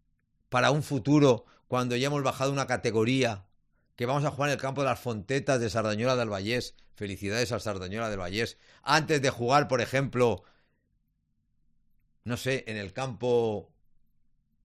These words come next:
del Sabadell o en el campo del Albacete. Esto es lo que queremos, jugar en, con cariño, ¿eh? En las Fontetas, en Sardañola del Vallés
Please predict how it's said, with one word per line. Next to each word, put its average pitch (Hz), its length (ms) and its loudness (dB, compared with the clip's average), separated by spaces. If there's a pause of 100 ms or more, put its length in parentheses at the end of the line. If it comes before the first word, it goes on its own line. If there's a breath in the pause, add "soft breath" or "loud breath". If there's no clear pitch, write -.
(720)
del 101 120 -6
Sabadell 95 540 -6 (2750)
o 113 140 -8
en 110 60 -6
el 101 160 -8
campo 113 840 -2
del 107 160 -2
Albacete. 113 640 -4 (340)
Esto 123 200 -2
es 185 40 6
lo 156 80 4
que 127 100 -2
queremos, 123 320 0
jugar 127 280 2
en, 139 260 -4 (220 soft breath)
con 107 140 -6
cariño, 120 480 2
¿eh? 175 180 -2
En 120 120 -2
las 123 160 0
Fontetas, 139 800 0 (200)
en 123 120 -8
Sardañola 127 520 2
del 139 120 6
Vallés 143 460 2